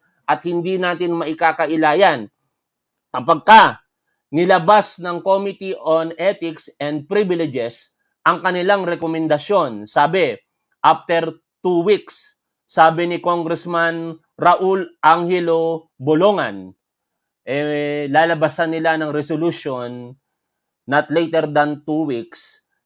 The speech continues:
itong si Congressman Arnulfo Tevez at ikokonsidera nila ang pagkakadesignate nito bilang terorista. Pero sa ngayon,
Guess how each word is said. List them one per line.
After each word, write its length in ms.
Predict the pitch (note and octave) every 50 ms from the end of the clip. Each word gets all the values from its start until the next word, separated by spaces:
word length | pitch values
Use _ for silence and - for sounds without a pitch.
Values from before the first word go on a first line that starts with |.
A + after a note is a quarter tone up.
| _
itong 640 | - C#3 C#3+ C#3 C#3 E3 D#3 D3+ D3+ D3 D3 C#3+ C#3
si 160 | - D#3+ C#3
Congressman 880 | D3 D3+ D3+ D3+ C#3 C#3+ C#3+ - - D3 D3 C#3 C3+ C3+ C3+ C3+ C#3 C#3 -
Arnulfo 580 | B2+ C3+ C3+ B2+ C3+ C#3 C3+ B2 - C#3+ C#3+ C#3
Tevez 640 | C#3 B2 A#2+ C3 D3+ D3 C#3 - - - - _ _ _ _ -
at 220 | - D3+ - -
ikokonsidera 880 | D3 C#3+ D3 D#3+ E3 D#3+ - E3 E3 D#3 D#3 F#3+ E3+ E3+ F3 F#3 F#3 F#3+
nila 420 | G#3 G#3 F3+ D3+ B2+ A#2+ A#2+ A#2+ _ _ _ _ _
ang 200 | - C#3 C#3+ C#3
pagkakadesignate 1040 | D3+ E3 D3 E3 D#3+ D#3+ E3+ E3 E3 D#3+ D#3 D#3+ D#3+ D#3 F3+ E3 D3+ D#3+ D#3+ D#3+ D#3+ -
nito 540 | E3+ E3 - C#3+ C3 B2 B2+ B2+ - _ _ _ _ _ _ _ _ _
bilang 800 | - G#2 A2 B2 E3+ F#3 F#3 F3 E3+ D#3 D#3 D3+ D3+ D3+ D3 - _ _ _ _ _ _ -
terorista. 840 | E3 E3 E3+ E3 D3+ D3 C#3 C#3 - - F#3+ F3 D#3 B2 A2+ - _ _ _ _ _
Pero 220 | - F3 G3 G3+ F#3
sa 160 | - A#3 A#3
ngayon, 560 | A#3+ B3 A3+ G3+ E3+ D#3 D#3 D#3 D#3+ D#3+ _